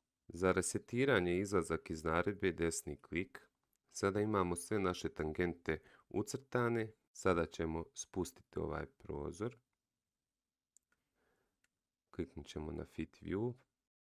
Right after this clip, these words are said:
Primijetite plavu liniju koja prati horizontalnu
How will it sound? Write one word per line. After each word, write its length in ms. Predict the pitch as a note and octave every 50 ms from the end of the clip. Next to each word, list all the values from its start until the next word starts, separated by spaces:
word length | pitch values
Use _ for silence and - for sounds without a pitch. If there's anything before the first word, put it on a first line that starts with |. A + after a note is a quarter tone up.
| _ _ _ _ _ _ _ _ _ _ _ _ _ _ _ _ _ _ _ - _
Primijetite 800 | - - B2 C3 C3+ A#2 G2+ - - F2+ - - - F2 E2 -
plavu 340 | - G2+ F#2+ F2+ E2 D#2 D#2+
liniju 360 | D#2+ E2+ F2 F#2+ G2 F2+ D#2
koja 260 | - - E2 D#2+ E2
prati 380 | - - - F2 E2+ - D#2+ D#2
horizontalnu 840 | D#2 F2 F2+ E2+ D#2 - D#2+ D2 D2+ - D#2 D#2 D2+ D2+ D#2 D#2